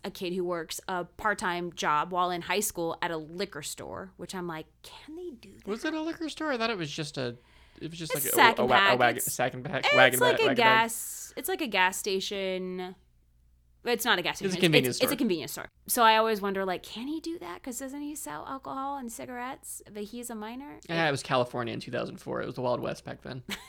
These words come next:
Speaker 1: Okay.
Speaker 2: <laughs>
Speaker 1: Um, but then you've got, you know, him, him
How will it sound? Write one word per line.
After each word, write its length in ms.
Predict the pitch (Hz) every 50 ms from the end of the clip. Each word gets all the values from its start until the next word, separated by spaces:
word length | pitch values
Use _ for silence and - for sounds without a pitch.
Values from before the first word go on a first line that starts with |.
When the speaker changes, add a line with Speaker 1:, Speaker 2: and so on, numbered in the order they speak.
| - - -
Speaker 1:
Okay. 360 | 339 370 - 240 214 196 185 - - 208 - 175 - -
Speaker 2:
<laughs> 140 | - - -
Speaker 1:
Um, 680 | 269 294 285 269 247 233 214 208 202 190 185 190 190 - _ _ - - - - -
but 120 | - 320 339
then 120 | 349 349
you've 140 | 349 339 262
got, 240 | 311 294 294 254 277
you 80 | 277
know, 80 | 269 262
him, 400 | 262 247 247 220 214 202 202 - - _ _
him 840 | - 214 226 240 233 226 220 220 214 208 208 202 202 202 196 190 -